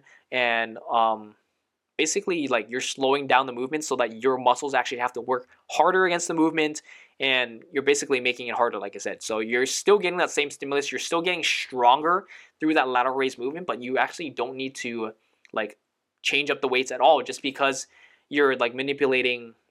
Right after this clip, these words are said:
like, all this stuff and you're actually progressively overloading, you're actually, like, getting your body stronger, um, without manipulating the weights at all. And so eventually, just by doing this long enough, you are going to be able to progress and eventually move on to the weights.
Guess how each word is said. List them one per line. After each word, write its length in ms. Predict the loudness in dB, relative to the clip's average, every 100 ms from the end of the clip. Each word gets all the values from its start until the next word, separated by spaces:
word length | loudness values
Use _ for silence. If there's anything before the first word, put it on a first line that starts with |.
| _ -6
like, 220 | -4 -2
all 100 | 0
this 160 | 0 0
stuff 280 | 2 2 0
and 100 | -8
you're 140 | -4
actually 420 | -2 -2 -6 -8 -14
progressively 480 | -6 -4 -2 -2 -2
overloading, 460 | -2 -2 -2 -2 -4
you're 160 | -6
actually, 240 | -6 -6 -6
like, 180 | -6 -4
getting 200 | -6 -6
your 100 | 0
body 260 | 0 0
stronger, 720 | -2 -2 2 2 2 -4 -4 -10 -20 _ 2
um, 320 | 2 2 -2 -8
without 300 | 0 2 0
manipulating 420 | -4 -6 -6 -4
the 60 | -2
weights 160 | -2 2
at 60 |
all. 280 | 6 6 4 -8 _ -8
And 120 | -4
so 200 | 0 0
eventually, 500 | 2 0 0 0 -2
just 220 | 0 2
by 120 | 4 2
doing 260 | 0 -4
this 160 | -4 2
long 200 | 2 4
enough, 280 | 2 2 0
you 180 | -2
are 140 | 0 0
going 180 | -2 -2
to 60 |
be 200 | -4 -2
able 180 | -2 -4
to 100 | -8
progress 420 | -8 0 0 0
and 100 | -8
eventually 380 | -6 -6 -6 -8
move 180 | -4 0
on 120 | 0
to 60 | 0
the 80 |
weights. 420 | 0 0 -2 -10